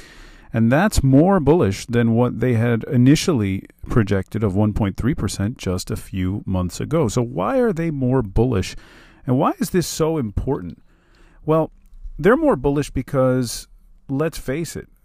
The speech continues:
you've got a strong labor market, and that's pretty obvious. And, I mean, you can see it in the numbers. You can see it in the jobs report. It keeps strong. It's almost, you know, a lot of economists are saying we're in this Goldilocks moment for the economy. You're seeing strength.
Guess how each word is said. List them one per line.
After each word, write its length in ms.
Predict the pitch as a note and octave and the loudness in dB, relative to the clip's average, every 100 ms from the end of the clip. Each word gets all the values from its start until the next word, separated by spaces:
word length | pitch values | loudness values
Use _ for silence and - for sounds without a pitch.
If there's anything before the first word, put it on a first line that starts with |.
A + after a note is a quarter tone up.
| - | -16
you've 300 | C#3 C#3 C3+ | -10 -6 -4
got 180 | C#3 A#2 | -4 -6
a 40 | |
strong 360 | - D#3+ A2+ G2+ | -6 -6 -4 -4
labor 300 | G2+ G2 G2 | -4 -2 -4
market, 400 | F#2+ F#2+ D3+ A#3 - - | -4 -6 -10 -12 -20 -18
and 220 | G#3 G2 F#2+ | -12 -8 -8
that's 160 | F2+ | -8
pretty 340 | - - F2 D#2+ | -8 -8 -8 -10
obvious. 500 | D#2 D#2 A2+ - - - - _ | -12 -10 -10 -12 -20 -20 -20 _
And, 540 | - A2 A2 G#2+ G#2 G2+ | -8 -6 -4 -2 -2 -2
I 60 | |
mean, 120 | F#2+ F#2+ | -2 -4
you 60 | |
can 140 | F#2+ F2+ | -6 -10
see 220 | - G#2+ | -6 -6
it 100 | F#2 | -6
in 80 | E2 | -8
the 80 | |
numbers. 380 | D#2 E2+ G#2+ B2 | -8 -6 -4 -6
You 40 | - | -8
can 100 | F2+ | -14
see 140 | - | -12
it 80 | F2+ | -10
in 80 | E2 | -10
the 80 | |
jobs 380 | D#2 F#2+ F#2+ A2+ | -10 -6 -6 -8
report. 320 | B2+ - C3+ | -8 -4 -6
It 80 | - | -8
keeps 340 | - F#2+ F2+ - | -12 -12 -12 -14
strong. 340 | - G2 G2 | -12 -10 -10
It's 120 | - | -6
almost, 260 | D3 D3 - | -2 -2 -4
you 480 | - - - - C3 | -18 -20 -18 -4 0
know, 60 | |
a 20 | |
lot 140 | A#2 B2+ | 0 -2
of 40 | |
economists 360 | A#2 A#2+ A2+ A2 | -2 -2 -2 -4
are 60 | G2 | -6
saying 220 | A#2 G#2+ | -4 -2
we're 60 | |
in 60 | G#2 | -2
this 140 | F#2+ | -2
Goldilocks 640 | G2 G#2 A2+ A2 F#2+ F2 - | -2 -2 -2 -2 -4 -6 -4
moment 520 | G2+ C#3 A2+ - - | -2 -2 -4 -8 -12
for 120 | G#2+ | -8
the 120 | F2+ | -6
economy. 520 | E2+ - A2+ B2+ E2 E2+ - - - _ - - - - | -8 -6 -6 -4 -6 -10 -18 -20 -20 _ -20 -20 -10 -6
You're 100 | G#2 | -2
seeing 240 | A#2 G#2+ | 0 0
strength. 640 | - - A#2 B2 C3+ - | -4 -4 -2 0 0 -4